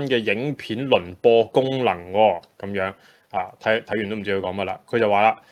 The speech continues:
佢呢，就會呢，透過A I技術呢，直接呈現呢，最符合搜尋需求嘅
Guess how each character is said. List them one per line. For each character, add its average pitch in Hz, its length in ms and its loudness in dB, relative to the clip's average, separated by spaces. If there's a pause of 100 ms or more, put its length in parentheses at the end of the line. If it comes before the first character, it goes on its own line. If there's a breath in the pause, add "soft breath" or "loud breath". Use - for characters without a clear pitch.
(280 soft breath)
佢 147 220 2
呢， 190 120 6
就 127 260 2
會 131 80 2
呢， 156 100 4
透 135 160 2
過 123 160 0
A 147 120 -2
I 143 140 8
技 113 160 0
術 107 120 -4
呢， 123 160 4
直 113 140 -6
接 117 120 -6
呈 92 260 -8
現 95 160 -8
呢， 131 120 -2
最 117 260 0
符 101 240 -10
合 101 140 -2
搜 104 160 -6
尋 120 280 -4
需 131 220 -2
求 87 220 -8
嘅 101 160 -4